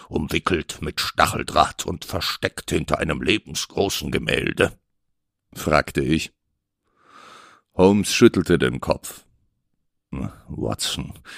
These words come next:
Ihre Fantasie ist mir eine reine Freude. Dann richtete Holmes sein Wort an Mister Huxley.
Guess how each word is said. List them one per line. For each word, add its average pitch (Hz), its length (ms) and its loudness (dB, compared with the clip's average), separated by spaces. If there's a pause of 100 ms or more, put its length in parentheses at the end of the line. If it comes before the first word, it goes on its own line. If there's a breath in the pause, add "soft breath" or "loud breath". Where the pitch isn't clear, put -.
(140 loud breath)
Ihre 69 300 2
Fantasie 69 600 -4
ist - 420 -6
mir 101 220 4
eine 67 280 -4
reine 76 360 2
Freude. 64 680 -2 (1040)
Dann 90 300 6
richtete 82 540 6
Holmes 87 580 4
sein 82 360 2
Wort 87 360 4
an 87 180 4
Mister 87 320 0
Huxley. - 460 -2